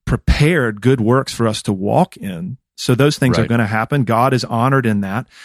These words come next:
Speaker 1: But honestly, those good works and that obedience matters more for my neighbor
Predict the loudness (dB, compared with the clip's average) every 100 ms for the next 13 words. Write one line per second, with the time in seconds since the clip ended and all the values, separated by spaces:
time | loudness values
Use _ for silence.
0 | -2 -2 0 0 2 0 0 0 2 -2
1 | -6 _ _ -4 2 2 2 2 2 2
2 | 0 0 0 2 0 2 2 2 0 0
3 | 0 2 0 -2 -4 -2 2 2 2 0
4 | -6 -8 _ _ -16 0 2 2 2 -2
5 | -2 0 0 2 2 2 2 0 -6 -8